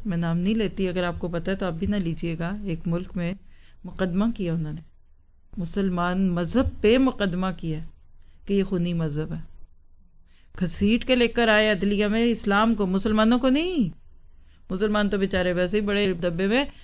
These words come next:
वो इस्लाम लफ्ज, अगर नबी सल्लल्लाहु अलैहि वसल्लम होते तो कह लें कि नबी सल्लल्लाहु अलैहि वसल्लम पे मुकदमा है।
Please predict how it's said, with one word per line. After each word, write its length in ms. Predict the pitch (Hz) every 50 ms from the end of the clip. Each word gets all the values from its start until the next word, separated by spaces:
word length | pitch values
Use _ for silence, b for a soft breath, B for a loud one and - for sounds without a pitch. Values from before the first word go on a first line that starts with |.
| B B B
वो 200 | 180 208 233 247
इस्लाम 840 | - - 226 214 185 - - 196 190 185 185 190 202 214 220 220 214
लफ्ज, 520 | 196 185 180 190 220 254 226 - - -
अगर 240 | 185 185 180 247 285
नबी 160 | 269 302 294
सल्लल्लाहु 120 | 247 - 277
अलैहि 0 |
वसल्लम 300 | 233 240 220 220 226 220
होते 240 | 208 190 160 220 233
तो 120 | 240 254
कह 160 | - 208 196
लें 160 | 202 208 226
कि 80 | 214 240
नबी 140 | 214 214 208
सल्लल्लाहु 260 | 208 - 208 196 202
अलैहि 0 |
वसल्लम 200 | 196 190 190 190
पे 80 | 190 190
मुकदमा 420 | 175 170 165 170 160 156 160 160
है। 80 | 165